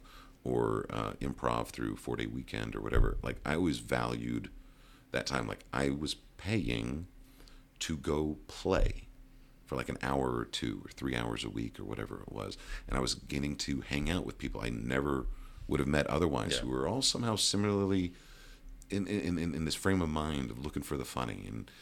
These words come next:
Speaker 1: and wanting to help each other. It was like, and when you experience that, and, and even open mics and comedy shows where you eventually start making friendships because you're like,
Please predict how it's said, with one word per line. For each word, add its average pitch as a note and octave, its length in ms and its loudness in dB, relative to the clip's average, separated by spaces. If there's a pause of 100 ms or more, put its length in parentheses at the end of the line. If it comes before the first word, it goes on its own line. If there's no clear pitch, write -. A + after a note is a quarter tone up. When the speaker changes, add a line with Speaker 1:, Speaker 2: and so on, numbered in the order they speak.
(200)
Speaker 1:
and C2 220 0
wanting D2+ 320 0
to A#1 40 0
help B1+ 240 -2
each C#2 160 0
other. A1+ 140 2
It G#1 60 -2
was C2+ 100 -2
like, D2 120 -2 (600)
and F#2 120 6
when G2 120 6
you F#2 160 2
experience G#2+ 800 4
that, - 240 -10
and, D2 180 -2
and G2+ 140 0
even C3 420 4 (340)
open A2+ 300 8
mics G#2 300 2
and F2 100 0
comedy G2+ 340 2
shows D#2 320 2
where D#2 120 0
you D#2+ 200 0
eventually F#2 380 0
start - 220 -2
making D2 220 -6
friendships - 560 0
because - 340 -4
you're C2+ 100 2
like, B1 160 4